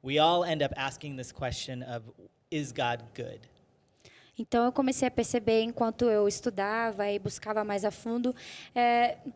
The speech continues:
Speaker 2: o, a essência é a questão que sempre volta. Será que Deus é realmente bom?
Speaker 1: And I, I think Einstein actually asked the same question when he said, "Is the universe kind?"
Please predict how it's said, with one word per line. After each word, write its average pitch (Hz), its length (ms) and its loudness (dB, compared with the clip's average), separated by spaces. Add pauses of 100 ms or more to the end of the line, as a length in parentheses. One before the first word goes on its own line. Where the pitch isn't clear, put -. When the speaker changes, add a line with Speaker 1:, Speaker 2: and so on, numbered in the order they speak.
(520)
Speaker 2:
o, 269 160 0 (480)
a 262 180 4
essência 302 760 4
é 240 100 6
a 247 60 2
questão 285 400 2
que 277 100 -2
sempre 311 460 4
volta. 240 680 2 (180)
Será 277 260 2
que 277 340 0 (260)
Deus 254 340 6
é 254 60 4
realmente 254 680 2
bom? 233 460 4 (1120)
Speaker 1:
And 143 200 -12
I, 160 200 -4
I - 20 2
think 196 240 -2
Einstein 151 720 0
actually 127 380 -8
asked 127 280 -4
the 135 80 -6
same 139 300 -6
question 120 520 -8
when 117 100 -10
he 120 100 -10
said, 120 280 -14
"Is 131 200 -8
the 131 120 -4
universe 127 580 -4
kind?" 117 640 -10